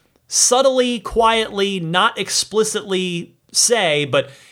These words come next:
if they want to phase out the pay once lifetime subscriptions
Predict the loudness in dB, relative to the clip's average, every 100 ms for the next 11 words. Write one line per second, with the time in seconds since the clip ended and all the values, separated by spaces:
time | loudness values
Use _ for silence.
0 | -10 -6 0 0 2 2 2 -2 -6 -4
1 | -2 -2 -2 -4 0 0 -2 -6 -16 _
2 | _ -8 -4 -2 -4 -8 _ _ _ -20
3 | -6 -2 0 2 2 2 2 0 -2 -6
4 | -2 0 0 -4 -4 -2 0 -2 -2 -4
5 | -6 -2 -2 -2 -6 -4 -4 -4